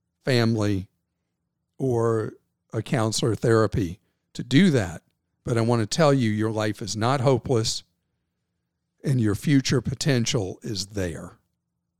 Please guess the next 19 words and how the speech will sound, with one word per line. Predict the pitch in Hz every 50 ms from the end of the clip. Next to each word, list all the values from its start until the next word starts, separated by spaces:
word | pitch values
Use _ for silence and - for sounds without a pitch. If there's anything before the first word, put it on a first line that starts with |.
| _ _ _ _ _ _ _ _ _ _ _ _ _ _
Please | - - 185 151 143 156 135 - 156
let | 143 131 -
me | 117 110
know | 113 113 110 104
how | 98 127
you're | 107 101 104 98 98
doing | 104 110 107 104 98 95 90
over | 90 87 90 90 87
time. | - - - 82 76 82 90 95 98 _ _ _ _ _ _ _ _ _ _ _ _ _ _ _ _ _ _ _ _ _ _ _ _ _ _ _ _ _ _ _ _ _ _ _ _ _ _ _ _ _ _ _ _ _ _ _ _ _ _ _ _ _ _ _ _ _ _ _ _ _ _ _ _ _ _ _ _ _ _ _ _ _ _ _ _ _ _ _ _ _ _ _ _ _ _ _
So | - 147 151 135 127 120 127 - - _ _ _ -
I | 156
wanna | 143 156 147
tell | 123 - 170 139 131
you, | 127 120 110
if | 113 127 - - 127 107 -
you've | 156 175 156 -
ever | - 170 156 151 143 143 117
had | 98 - - 127 117 113 110 107 - -
to | - - 123 107 98 95 90 92